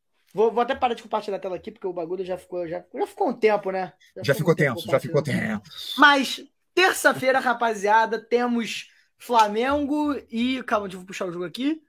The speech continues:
Speaker 1: Temos Flamengo e, que eu puxei quarta de final, Flamengo e Al Bilal,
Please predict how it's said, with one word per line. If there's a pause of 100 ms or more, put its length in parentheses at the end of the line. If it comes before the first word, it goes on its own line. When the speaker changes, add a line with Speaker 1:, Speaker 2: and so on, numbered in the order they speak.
(440)
Speaker 1:
Temos
Flamengo (180)
e,
que
eu
puxei
quarta
de
final, (120)
Flamengo
e
Al
Bilal,